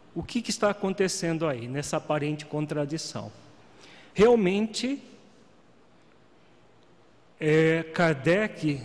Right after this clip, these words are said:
está com a razão, e Leon Denis também. Só que ambos estão falando de coisas diferentes.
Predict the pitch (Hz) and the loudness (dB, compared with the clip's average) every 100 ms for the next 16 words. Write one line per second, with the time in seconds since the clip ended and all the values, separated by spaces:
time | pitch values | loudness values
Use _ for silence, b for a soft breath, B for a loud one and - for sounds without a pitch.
0 | - - - 156 170 160 180 180 139 135 | -8 -6 -2 -2 0 0 0 -2 -2 -4
1 | 123 - - - _ _ _ _ _ 185 | -8 -16 -20 -20 _ _ _ _ _ 0
2 | 196 202 202 202 175 190 - 214 190 135 | 2 2 2 0 0 -4 -2 -2 -2 -4
3 | 131 - - - - - 190 196 190 - | -6 -14 -20 -20 -2 2 2 0 -6 0
4 | 190 226 240 226 220 214 - 196 190 190 | 2 4 2 -2 -6 -6 -4 -4 -2 0
5 | 165 165 175 160 220 - - 151 175 - | 0 0 -2 -4 -6 -8 -14 -10 -10 0
6 | 160 160 156 156 160 175 139 107 104 - | 2 2 0 -6 -4 -4 -4 -8 -12 -14